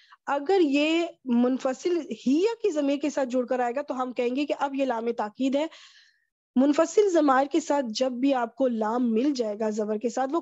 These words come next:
कभी भी लामे जर हो ही नहीं सकता, क्योंकि लामे जर ने तो अपने इसम को मजरूर करना है, और ये जमायर मुनफसिल हमेशा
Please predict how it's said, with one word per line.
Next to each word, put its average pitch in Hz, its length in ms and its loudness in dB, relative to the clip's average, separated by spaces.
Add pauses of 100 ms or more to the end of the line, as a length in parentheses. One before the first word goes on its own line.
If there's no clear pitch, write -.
(120)
कभी 330 340 2
भी 381 160 2
लामे 285 300 -2
जर 277 200 -4
हो 240 200 -2
ही 330 140 2
नहीं 311 140 -2
सकता, 254 360 -6
क्योंकि 311 240 0
लामे 262 300 0
जर 277 200 -2
ने 311 120 -2
तो 339 100 -4
अपने 294 260 -4
इसम 311 220 -4
को 330 100 -4
मजरूर 311 420 -2
करना 247 300 -6
है, 247 80 -8 (480)
और 320 160 -2
ये 330 260 0
जमायर 262 460 -2
मुनफसिल 302 500 -2
हमेशा 311 640 -2